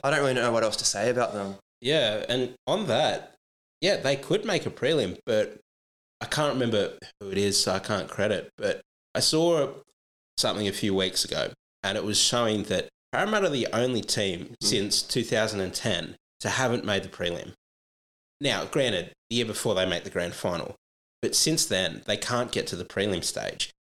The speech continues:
Speaker 2: And I feel like this was the knock on South a few years where they got to the prelim stage, but they
Speaker 1: Yes.
Speaker 2: couldn't go to the next level. Um, so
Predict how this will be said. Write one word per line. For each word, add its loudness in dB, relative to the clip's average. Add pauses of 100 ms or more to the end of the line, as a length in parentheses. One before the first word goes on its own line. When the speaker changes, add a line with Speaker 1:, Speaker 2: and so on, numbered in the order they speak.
(100)
Speaker 2:
And 0 (400)
I -12
feel 2
like 2
this -2
was -2
the -2
knock 0
on 0 (300)
South 0 (240)
a -18
few -2
years 0
where 0
they -4
got -2
to -2
the -6
prelim -4
stage, 2
but -6
they 4
Speaker 1:
Yes. 2
Speaker 2:
couldn't -2
go 0
to -8
the 0
next 0
level. -8 (960)
Um, 0
so 2